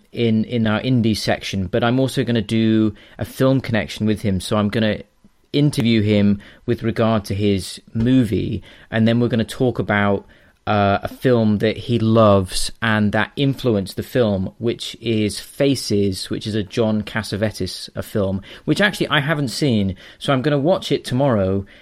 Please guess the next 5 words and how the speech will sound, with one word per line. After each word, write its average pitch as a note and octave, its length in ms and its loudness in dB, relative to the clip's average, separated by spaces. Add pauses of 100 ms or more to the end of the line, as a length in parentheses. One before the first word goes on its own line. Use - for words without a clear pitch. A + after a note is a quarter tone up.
(180)
and A2 300 0
then A2 640 2 (160)
interview G#2 380 0
the G2 80 0
guy F2+ 400 0